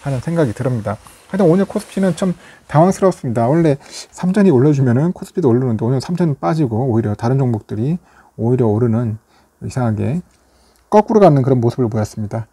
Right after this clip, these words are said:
여러분들 이런 모습 보고 너무 실망하지 마시고요. 뭐 오늘 그냥 열심히 또 투자했다고 생각하고 오늘 또 배당으로 또 수량 모으지 않았습니까? 그걸로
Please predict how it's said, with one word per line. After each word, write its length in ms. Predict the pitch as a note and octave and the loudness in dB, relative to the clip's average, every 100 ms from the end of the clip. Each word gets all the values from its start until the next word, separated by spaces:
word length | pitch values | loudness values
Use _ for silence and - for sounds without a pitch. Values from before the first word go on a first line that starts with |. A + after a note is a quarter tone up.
| _ _ - | _ _ -8
여러분들 480 | B2 A#2+ A2+ D3+ C#3 - _ | -4 -2 -2 -4 -6 -10 _
이런 200 | A#2+ C#3+ | -6 -2
모습 280 | A#2+ B2+ - | -2 -4 -6
보고 140 | C#3+ C3+ | -6 -2
너무 180 | A#2+ | -4
실망하지 420 | B2 F#3+ F#3+ F3 B2 | -4 -6 -4 -4 -4
마시고요. 600 | A#2+ - F3 C3 G3+ G#3 - | -4 -4 -4 -2 -4 -8 -12
뭐 200 | C3+ B2+ | -6 -4
오늘 160 | D#3+ | -2
그냥 220 | C3+ D#3 E3+ _ - _ _ | -2 -4 -6 _ -20 _ _
열심히 540 | B2+ C3 F3+ D#3 C#3+ F3 | -2 -2 0 -2 0 -4
또 100 | - | -6
투자했다고 460 | C3 - E3 E3 D3+ | -8 -4 -4 -2 -4
생각하고 680 | D#3+ E3+ D3+ F3+ D3+ E3+ E3+ | -2 -2 -2 -2 -4 -6 -8
오늘 160 | D3 C#3+ | -8 -6
또 140 | - | -6
배당으로 400 | - C#3+ F3 E3+ | -4 -2 0 0
또 140 | C#3+ C#3 _ _ _ - | -2 -6 _ _ _ -10
수량 220 | G3+ D#3+ | -4 2
모으지 280 | C3+ F3 F3 | 4 4 0
않았습니까? 680 | C3 - F#3+ - A#2 F#3 A3+ _ _ _ _ _ | -2 -4 -4 -2 -4 -4 -8 _ _ _ _ _
그걸로 220 | C#3 | -4